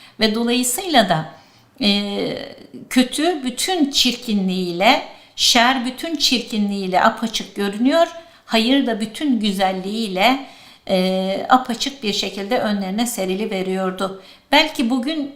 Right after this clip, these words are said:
karşılaştığımız grilikler, fluluklar, belirsizlikler, e, işte bu, e, gerçek bir tefekkürü hayatımıza mal edemeyişimizden,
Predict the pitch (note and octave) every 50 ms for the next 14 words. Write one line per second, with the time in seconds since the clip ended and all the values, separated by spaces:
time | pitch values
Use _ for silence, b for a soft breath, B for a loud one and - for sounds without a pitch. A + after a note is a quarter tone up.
0 | - _ _ - A#3+ A#3+ A#3 A3+ - A#3 G#3+ G#3 G#3 G#3 - - G3+ F#3+ F#3+ G#3
1 | C4 C#4+ C#4 - - - A3+ A3 G#3 G#3+ G#3 G3 F#3 F#3+ F#3 F#3+ - G3 F#3+ G#3+
2 | C4 C#4 C#4+ C#4 - - - B3+ A3+ G3+ G#3+ G#3 G3+ G#3 G3+ G3 - - F#3+ G3
3 | A3 A#3+ - - B B B B _ F#3+ F#3+ G#3+ A#3+ A#3+ C4 C#4+ C#4+ C#4 - B3
4 | A3 G3 F#3 G3 F#3+ - - - F#3 A3 C4+ C#4+ - - B B B B B B
5 | B B _ - F#3 F#3+ F#3+ G3 G3+ - - - - - - C4 B3 G#3+ B3 B3
6 | B3 A#3+ A3 - - - - G3 G#3 G#3+ G#3 G#3 G#3+ - - - G#3 G3 A3 G#3+
7 | G#3+ A3 - - D4+ C#4+ - - A3+ G#3+ G#3 - - A3 G#3 - - G3 F#3+ F#3+
8 | - - G3 F#3+ A#3+ C#4+ E4+ - - - _ - G#3 G#3 G#3 G3+ G3 G3+ G3+ -
9 | G3 F#3+ F#3 F3+ F#3 A3 A3+ B3 A#3 G#3 G#3 G#3 G#3 G3+ G3 G3 F#3 G3 G#3+ A3
10 | A3+ A3+ G#3 G3 F#3+ - - F3+ E3+ E3+ - - - G#3+ B3 C4+ C#4 B